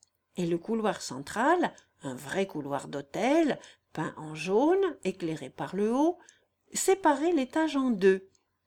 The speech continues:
alignant les portes brunes à droite et à gauche. Seulement, les logements de droite avaient des fenêtres qui donnaient sur la cour du départ, plantées de vieux ormes,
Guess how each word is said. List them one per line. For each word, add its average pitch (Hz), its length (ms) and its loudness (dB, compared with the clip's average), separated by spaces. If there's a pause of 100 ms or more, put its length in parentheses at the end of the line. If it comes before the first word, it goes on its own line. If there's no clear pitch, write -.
alignant 214 500 4
les 202 140 2
portes 220 340 -6
brunes 175 500 2 (100)
à 147 120 -6
droite 180 460 -4 (100)
et 277 140 0
à 160 80 -2
gauche. - 520 -10 (1000)
Seulement, 247 480 0 (380)
les 240 120 2
logements 240 400 4
de 170 120 0
droite 220 520 -2 (300)
avaient 214 220 -2
des 180 100 0
fenêtres 180 560 -4
qui 196 120 -6
donnaient 175 300 0
sur 170 220 -6
la 139 100 -6
cour 277 340 -6
du 208 120 -2
départ, 151 720 -2 (260)
plantées 151 380 -4
de 175 100 -2
vieux 170 340 -2
ormes, 156 480 -2